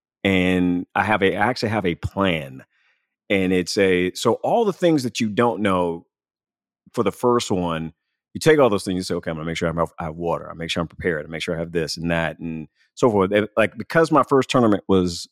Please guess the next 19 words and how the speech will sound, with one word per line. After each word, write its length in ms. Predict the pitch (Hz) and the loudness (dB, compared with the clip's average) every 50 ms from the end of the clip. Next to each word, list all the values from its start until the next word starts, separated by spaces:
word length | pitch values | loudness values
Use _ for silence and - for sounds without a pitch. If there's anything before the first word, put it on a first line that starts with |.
| _ _ | _ _
was 200 | - 98 92 - | 0 0 0 2
local 680 | 101 92 90 95 101 113 110 - 92 80 78 78 69 - _ _ _ _ _ _ _ _ _ _ _ _ | 2 2 4 6 4 4 4 2 0 0 0 -2 -6 -10 _ _ _ _ _ _ _ _ _ _ _ _
to 80 | - 98 | -4 -4
Florida, 680 | - - 110 117 120 120 117 104 92 85 80 80 78 _ _ _ _ _ _ _ _ - | -4 0 4 6 6 8 6 6 4 2 0 -2 -8 _ _ _ _ _ _ _ _ 2
I 80 | 127 135 | 2 4
was 140 | 127 120 | 2 0
commuting 460 | - - 104 110 127 139 123 110 101 92 | -2 -2 0 4 4 4 4 2 2 2
back 240 | 95 92 90 - | 2 2 2 0
and 120 | - 82 80 | -4 -8 -2
forth 300 | - 98 95 90 82 - | 0 2 2 2 2 0
every 200 | 85 76 80 78 | -4 -4 -4 -6
day. 140 | 73 80 76 | -6 -6 -8
So 140 | - - 107 | -4 -2 0
you're 140 | 101 107 104 | 0 0 -2
kind 320 | - - - 139 143 160 180 | -4 -8 -2 0 0 0 2
of 80 | 160 | 2
at 100 | 160 135 | 2 2
a 60 | 110 98 | 2 0
disadvantage 920 | 92 90 110 - - 107 85 82 87 90 90 98 113 127 131 - - | 0 -2 -2 0 0 -4 -4 -2 -2 -2 0 0 0 -2 -4 -8 -14